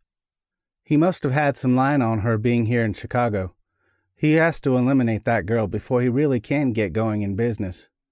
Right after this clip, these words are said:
She's the only one who couldn't identify Bardo. Chris Shane knows that."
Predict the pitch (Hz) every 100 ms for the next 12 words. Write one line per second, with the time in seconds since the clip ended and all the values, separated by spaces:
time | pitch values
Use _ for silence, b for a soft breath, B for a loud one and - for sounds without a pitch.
0 | _ _ - 101 107 113 110 107 120 107
1 | 107 95 107 101 98 92 113 113 104 95
2 | 87 95 90 92 - _ _ _ _ -
3 | 117 - 127 113 104 117 110 92 87